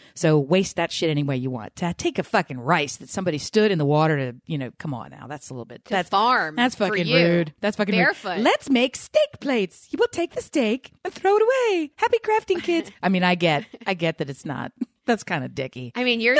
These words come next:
Speaker 2: your kids are dealing with the skin of people. Like, you're dealing with real organs, not just kidney beans.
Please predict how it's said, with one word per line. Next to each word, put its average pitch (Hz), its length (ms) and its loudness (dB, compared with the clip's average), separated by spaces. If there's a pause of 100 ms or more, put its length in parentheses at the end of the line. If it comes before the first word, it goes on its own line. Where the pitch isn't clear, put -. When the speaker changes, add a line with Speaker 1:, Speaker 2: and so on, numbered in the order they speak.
Speaker 2:
your 220 140 0
kids 247 260 -2
are 190 80 0
dealing 202 400 2
with 196 160 0
the 165 100 -4
skin 208 460 2
of 190 160 0
people. 175 580 -2
Like, 202 280 -6
you're 220 180 2
dealing 208 400 -2
with 165 300 -10
real 220 300 2
organs, 151 580 -2
not 160 180 0
just - 400 -4
kidney 175 380 -2
beans. 160 640 -2